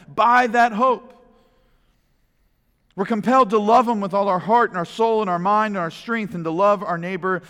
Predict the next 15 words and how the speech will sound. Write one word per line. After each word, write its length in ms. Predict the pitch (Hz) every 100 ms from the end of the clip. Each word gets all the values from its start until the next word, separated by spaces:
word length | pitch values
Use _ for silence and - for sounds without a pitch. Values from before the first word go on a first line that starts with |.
| 180
as 300 | 170 165 156
ourselves. 580 | 160 156 - 170 151 120
So 140 | 190
to 140 | 175 190
keep 460 | - 254 277 -
that 240 | 233 220 156
hope 300 | 220 226 214
of 80 | -
future 360 | 208 226 233
resur-, 360 | 202 208 180 185
uh, 200 | 180 165 156 -
future 300 | - 220 233
resurrection, 680 | 214 202 190 196 196 175 143
future 380 | 214 196 208 180 - -
transformation 960 | - 220 220 - 202 196 196 196 160